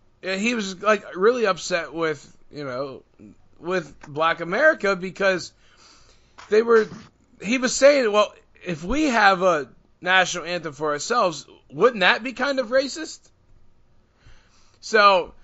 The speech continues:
just a whole bunch of crap going on. I think they should stick to one. A lot of people of color have, you know, helped,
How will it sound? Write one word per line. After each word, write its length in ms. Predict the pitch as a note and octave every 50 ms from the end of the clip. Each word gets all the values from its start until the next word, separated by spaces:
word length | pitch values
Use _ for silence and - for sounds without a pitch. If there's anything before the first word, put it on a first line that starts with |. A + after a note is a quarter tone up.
| - - -
just 160 | - F4 -
a 60 | D#4
whole 160 | B3+ B3 B3+ A3+
bunch 220 | A3 A#3 G#3 -
of 60 | -
crap 240 | - G#3 F#3+ F#3+ F3
going 220 | F3 G3 F#3+ F#3
on. 200 | F#3 F3+ F#3 F3+
I 60 | F3+ F3+
think 200 | F3 G3 F#3+ F#3
they 80 | F#3
should 160 | E3 E3 E3
stick 260 | - - - F3+ D#3 -
to 60 | E3+
one. 440 | D#3+ F3 F3+ F3+ F#3 F3+ F3+ F3 D3+
A 120 | C3 D3
lot 280 | D#3+ D#3+ E3 F3 F3 E3+
of 80 | D#3+ -
people 520 | F#3 F3 F3 D3 D3+ E3+ E3 D#3+ D3 - - - - _ _ _ -
of 360 | D3 D#3 D#3 D3+ C3+ C3+ - - - _ _ _ _ _ _ _
color 300 | - F3+ E3 E3 D#3+ D#3
have, 440 | D#3 D3+ D3+ D3+ C#3+ C#3 C3 A#2 -
you 100 | D3 D3+
know, 260 | C#3+ C#3 C#3 C#3 C3+ -
helped, 380 | - D#3+ E3 E3+ E3+ E3+ _ _